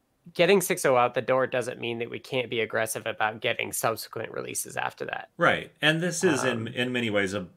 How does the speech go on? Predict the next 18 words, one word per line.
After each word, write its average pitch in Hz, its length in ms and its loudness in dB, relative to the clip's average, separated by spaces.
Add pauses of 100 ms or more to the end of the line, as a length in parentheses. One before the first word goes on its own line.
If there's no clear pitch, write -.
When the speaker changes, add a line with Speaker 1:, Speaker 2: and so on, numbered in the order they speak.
Speaker 2:
a 107 100 0
bug 104 220 0
fix. 95 300 -6
It's - 160 -8
not 101 180 -2
an 92 200 0
incompatibility 95 1080 -2
or 80 120 -10
something 95 300 -6
that 87 100 -8
we 92 100 -6
can't 95 320 -12
do, 87 460 -6 (400)
um, 101 300 -18 (260)
Speaker 1:
Right. 110 100 0
Speaker 2:
between 107 600 -2
minor 117 320 -2
versions. 90 640 -8